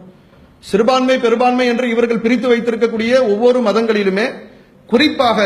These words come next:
ஏன்னா இதுதான் மதத்தின் அடிப்படையிலே பார்க்கப்படுகிறது. மற்ற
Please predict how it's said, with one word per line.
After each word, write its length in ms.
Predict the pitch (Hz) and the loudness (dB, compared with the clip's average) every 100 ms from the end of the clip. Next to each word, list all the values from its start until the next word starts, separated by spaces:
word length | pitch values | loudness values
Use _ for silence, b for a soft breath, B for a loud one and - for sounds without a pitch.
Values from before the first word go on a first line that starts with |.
| 196 | 0
ஏன்னா 140 | 254 269 240 | -2 -2 -2
இதுதான் 360 | 254 285 285 277 233 190 180 180 | -2 0 2 2 0 -2 -6 -2
மதத்தின் 360 | 202 277 285 262 | 0 0 -2 -2
அடிப்படையிலே 420 | 233 247 247 254 220 | 0 0 0 0 0
பார்க்கப்படுகிறது. 600 | 208 214 196 190 165 127 123 - - _ _ _ b b b b _ | -2 -2 -2 0 -2 -4 -10 -20 -20 _ _ _ b b b b _
மற்ற 160 | 170 | -2